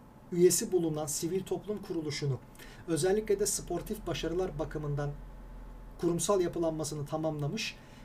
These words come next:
gerekirse inorganik fon pompalamasıyla, yani Aziz Yıldırım'ın kendi bütçesinden harcadığı diyelim fonlarla da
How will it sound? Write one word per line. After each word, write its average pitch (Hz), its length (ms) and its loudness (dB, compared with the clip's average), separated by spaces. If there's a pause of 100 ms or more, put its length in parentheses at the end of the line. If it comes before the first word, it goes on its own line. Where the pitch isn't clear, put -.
(220)
gerekirse 190 540 6
inorganik 190 680 2 (680)
fon 202 240 6
pompalamasıyla, 160 800 0
yani 139 160 2
Aziz 151 240 -4
Yıldırım'ın 160 300 0
kendi 156 320 -4
bütçesinden 147 480 -4
harcadığı 139 680 2 (520)
diyelim 135 240 4
fonlarla 156 640 2
da 156 160 0